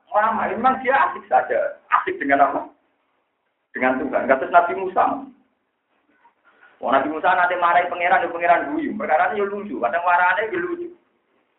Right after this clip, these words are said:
Nabi Musa kan kan sowan pangeran teng Turi Sina, teng Budi, ape digawi pangeran.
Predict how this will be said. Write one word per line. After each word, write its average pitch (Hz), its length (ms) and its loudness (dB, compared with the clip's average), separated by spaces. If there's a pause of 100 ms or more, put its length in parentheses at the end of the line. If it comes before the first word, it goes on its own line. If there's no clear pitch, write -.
(680)
Nabi 135 320 2
Musa 131 320 0
kan 147 160 0
kan 131 180 -4
sowan 127 300 0
pangeran 120 400 -2
teng 123 240 0
Turi 110 240 -8
Sina, 104 320 -8 (260)
teng 120 160 -2
Budi, 117 320 -6 (640)
ape 113 380 -2
digawi 107 720 -4
pangeran. - 260 -16